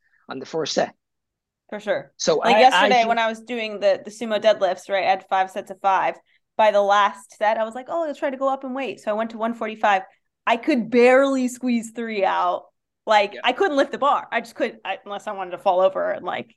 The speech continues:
Speaker 2: you know what I mean? Like, it, I physically couldn't. <laughs> So I was like, "That's my max."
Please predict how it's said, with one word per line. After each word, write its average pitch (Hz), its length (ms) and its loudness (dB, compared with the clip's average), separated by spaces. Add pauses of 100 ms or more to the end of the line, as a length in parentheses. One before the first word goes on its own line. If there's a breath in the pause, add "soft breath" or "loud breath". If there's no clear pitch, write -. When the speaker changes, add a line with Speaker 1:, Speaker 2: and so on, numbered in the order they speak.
(140)
Speaker 2:
you 196 100 -6
know 185 80 -4
what 190 80 -2
I 185 40 -4
mean? 202 360 -8
Like, 196 120 -4
it, 180 120 -8 (100)
I - 180 -2 (400)
physically 185 380 -6
couldn't. 160 360 -10 (160)
<laughs> - 400 -6 (300 loud breath)
So 330 140 2
I 240 120 6
was 220 80 -6
like, 220 180 2
"That's 214 440 -2
my 190 260 -4
max." 285 640 -4